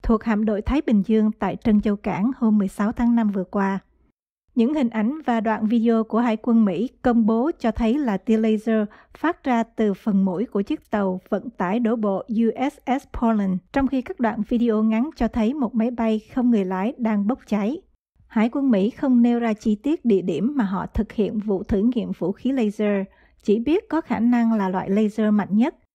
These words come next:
có sức hủy diệt lớn nhất ngoài biển. Cỗ máy được thử nghiệm này có tên là hệ thống nguyên mẫu vũ khí laser hoàn thiện, được viết tắt là L W S D. Chỉ nói rằng nó diễn ra ở Thái Bình Dương vào ngày mười sáu tháng năm.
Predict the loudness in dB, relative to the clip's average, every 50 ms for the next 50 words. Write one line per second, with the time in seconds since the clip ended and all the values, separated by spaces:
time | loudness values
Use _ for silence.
0 | _ -4 -2 -2 -2 0 -2 -4 -2 0 -2 -2 0 0 0 0 0 0 0 0
1 | 0 0 0 -2 -2 -4 -4 -2 -2 -2 -2 0 -2 -4 -4 -2 -2 -4 -4 _
2 | _ _ _ _ _ _ _ _ -4 -2 -2 0 2 0 0 0 -2 -2 -2 -2
3 | -2 -2 -2 -2 -2 0 0 -2 -2 -2 0 0 0 0 -2 -4 -4 -6 -6 -2
4 | 0 0 2 2 2 0 -2 -2 -2 -4 -4 -4 -4 -2 -2 -2 -2 0 0 0
5 | 2 2 2 2 0 0 -4 -4 -2 -2 -2 -2 -2 -2 -2 -2 0 0 0 0
6 | 0 0 0 0 0 0 0 0 -2 -2 -2 -2 -2 -2 -2 -4 -10 _ _ _
7 | -2 0 0 0 0 -2 -6 -6 -4 -4 -6 -6 _ -4 -4 -4 -2 -2 0 0
8 | 0 0 0 -2 -2 -2 0 0 0 0 0 0 -2 -2 -2 -2 -4 -2 0 2
9 | 2 2 0 -2 _ _ _ _ _ _ _ _ _ _ _ -2 0 2 2 2
10 | 0 -2 -2 0 0 2 2 4 2 2 2 2 0 0 0 0 0 0 0 0
11 | -2 -2 -2 -4 -4 -2 -2 -2 -2 0 0 0 0 2 2 2 2 2 0 0
12 | -2 -2 -2 -2 0 -2 -2 -2 -2 -2 -2 -2 0 0 2 2 2 2 0 -2